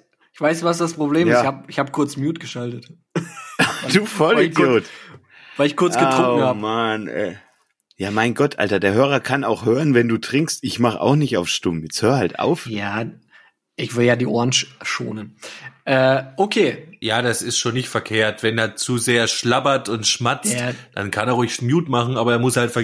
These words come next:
Speaker 3: nicht vergessen, wieder anzumachen.
Speaker 2: Ja.
Speaker 1: Ey, ich schlabberlatzki euch jetzt den
Speaker 3: Okay.
Speaker 1: Text hier hin.
Speaker 2: Na, dann erzähl mal
Speaker 1: Ich
Speaker 2: was.
Speaker 1: bin nix so wie
Speaker 3: Du liest
Speaker 1: ihr.
Speaker 3: jetzt einen Text vor.
Speaker 1: <laughs> Ja.
Speaker 3: Warte, nochmal bitte von vorne. Drei, zwei und?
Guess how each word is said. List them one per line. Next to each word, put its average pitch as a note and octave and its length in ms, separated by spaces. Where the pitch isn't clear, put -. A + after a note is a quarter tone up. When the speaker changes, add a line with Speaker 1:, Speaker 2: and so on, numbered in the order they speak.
Speaker 3:
nicht B2+ 180
vergessen, A2+ 360
wieder G#2 140
anzumachen. G#2 420
Speaker 2:
Ja. - 80
Speaker 1:
Ey, C3 200
ich D3 320
schlabberlatzki C#3 680
euch C3+ 180
jetzt C#3 200
den - 40
Speaker 3:
Okay. A3+ 200
Speaker 1:
Text A2 120
hier B2+ 120
hin. C#3 440
Speaker 2:
Na, E2+ 140
dann G#2+ 160
erzähl C3 320
mal F#2+ 180
Speaker 1:
Ich E3 80
Speaker 2:
was. - 100
Speaker 1:
bin F#3 140
nix F#3 240
so F3 220
wie D#3 60
Speaker 3:
Du B2+ 40
liest E3 140
Speaker 1:
ihr. F#3 60
Speaker 3:
jetzt F#3 80
einen C#3 100
Text F#3 280
vor. E3+ 440
Speaker 1:
<laughs> - 120
Ja. E3 100
Speaker 3:
Warte, D3+ 300
nochmal E3 320
bitte D#3+ 160
von D#3+ 180
vorne. E3+ 300
Drei, C#3+ 480
zwei B2 500
und? A#3 420